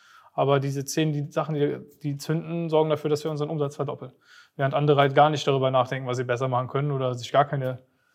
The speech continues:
Inspiration, äh, suchen oder auch aufmerksam danach sind und dann nicht vorankommen.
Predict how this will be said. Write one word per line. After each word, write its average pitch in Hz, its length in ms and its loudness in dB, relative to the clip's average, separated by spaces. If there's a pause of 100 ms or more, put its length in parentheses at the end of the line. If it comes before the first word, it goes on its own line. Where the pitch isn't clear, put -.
(260)
Inspiration, 139 760 -2
äh, 131 260 -6
suchen 139 380 -4 (580)
oder 139 280 0
auch - 340 -4
aufmerksam 175 520 4
danach 139 280 4
sind 185 320 0 (440)
und 139 80 -6
dann 135 80 0
nicht 135 120 -4
vorankommen. 123 460 -6